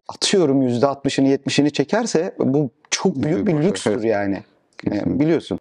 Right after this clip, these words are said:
Speaker 1: Orada senin okuduğunda hayal ettiğin şeyle yönetmenin hayal ettiği şeyle alanda olan şey de aynı şey olmayabiliyor.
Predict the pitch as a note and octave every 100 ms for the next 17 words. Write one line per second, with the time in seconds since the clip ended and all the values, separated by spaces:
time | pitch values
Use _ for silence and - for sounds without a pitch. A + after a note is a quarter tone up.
0 | - A#2+ A#2+ C3 C3+ C3 C3+ - C3+ -
1 | A#2+ B2 C3 C3 C#3 C3 B2+ B2 B2 B2+
2 | B2+ B2+ A#2+ C3 A#2+ A#2+ A2+ A2 A#2 B2
3 | B2+ A#2+ A#2+ - A#2 D#3 C#3 - A#2 B2
4 | C3 F3 G3 C#3+ C#3 D3+ D3+ C3 A#2+ -
5 | G2 G2+ - F#2 F#2 F2+ F2 G2 D#3+